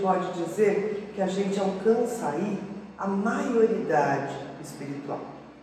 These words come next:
Começamos lá com uma criança, que pode, não pode, que faz, não faz, né? E realmente é assim que a gente faz o nosso processo.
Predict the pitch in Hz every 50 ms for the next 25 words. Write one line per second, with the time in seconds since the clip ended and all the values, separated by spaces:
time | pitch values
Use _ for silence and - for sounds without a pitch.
0 | - - - 147 143 147 147 147 - 170 165 160 160 156 147 156 151 151 151 147
1 | 143 - 151 147 143 139 143 160 170 202 - - - - - - - - - -
2 | - - - - - - - - 170 170 170 170 170 165 165 156 151 143 143 143
3 | 147 151 143 143 147 120 113 113 - 98 - - - - - - - - - -
4 | - - - - - - - - - - - - - - 165 156 165 160 160 -
5 | 147 147 143 143 - 156 151 147 147 143 - - - - - - - - - -
6 | 151 160 185 - - - - - - - - - - - 247 262 311 294 277 285
7 | 302 285 277 - 311 294 - - 311 339 339 339 277 220 208 196 175 - - -
8 | 185 170 165 160 165 151 156 151 147 - - - - 156 - - 151 143 - -
9 | - - -